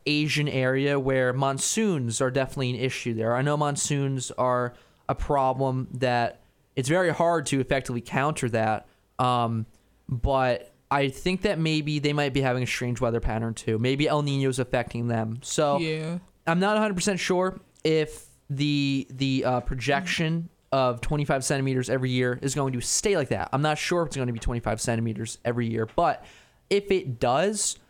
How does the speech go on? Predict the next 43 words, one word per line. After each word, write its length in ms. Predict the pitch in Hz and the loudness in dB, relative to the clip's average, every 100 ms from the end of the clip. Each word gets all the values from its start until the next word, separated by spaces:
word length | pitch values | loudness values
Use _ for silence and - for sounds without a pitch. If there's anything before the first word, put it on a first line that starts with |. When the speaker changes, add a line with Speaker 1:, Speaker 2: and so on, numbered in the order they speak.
| _ _ _ | _ _ _
Speaker 1:
there's 260 | 147 160 151 | -2 0 0
really 320 | 165 190 185 | 0 2 0
nothing 460 | 151 147 151 156 143 | 0 0 0 0 0
else 300 | 123 127 - | 0 0 0
they 120 | 117 | 0
can 200 | 123 113 | 0 0
do. 380 | 143 185 120 143 | 2 0 -2 -6
Like 200 | 175 165 | -2 0
I 60 | 165 | 0
said, 340 | 156 202 175 | 0 0 2
they 120 | 139 135 | 0 -2
cannot 480 | - 135 147 165 | -2 0 0 0
even 260 | 160 160 143 | -2 -2 0
build 220 | 139 135 | 0 0
a 20 | 120 | -2
dam 460 | 120 131 123 - - _ _ | -2 0 0 -4 -12 _ _
to 520 | - 139 127 123 120 - _ _ | -2 2 2 2 0 -4 _ _
keep 140 | 147 - | -6 -2
the 80 | 131 | 0
water 280 | 127 117 104 | 2 0 0
out 320 | 135 127 - - | 0 0 0 -4
because 500 | 127 143 131 123 - _ _ _ _ | 0 0 0 -2 -12 _ _ _ _
in 160 | 143 135 | -2 0
due 200 | 160 170 | 0 0
time, 460 | - 156 151 131 | 0 0 2 2
that 100 | 131 | 2
is 100 | 135 | 2
going 140 | 139 135 | 0 0
to 40 | |
be 100 | 131 | -2
breached 420 | 117 127 120 - | -2 -4 -4 -4
anyway. 380 | 143 151 120 110 - _ _ | -2 0 0 -2 -8 _ _
And 180 | 139 143 | -2 0
like 200 | 175 190 | 0 0
you 60 | 165 | -2
said, 380 | - 170 135 - _ _ - | 0 0 0 -4 _ _ -6
a 40 | |
hundred 360 | 139 - 202 185 | -2 0 0 0
twenty 320 | - 185 165 | 0 0 0
inches 540 | 170 165 139 113 - - - | 0 0 -2 -4 -8 -4 -2
every 220 | 143 143 | 0 0
ten 260 | - 156 | 0 0
years, 420 | 131 127 147 156 | 0 0 0 -2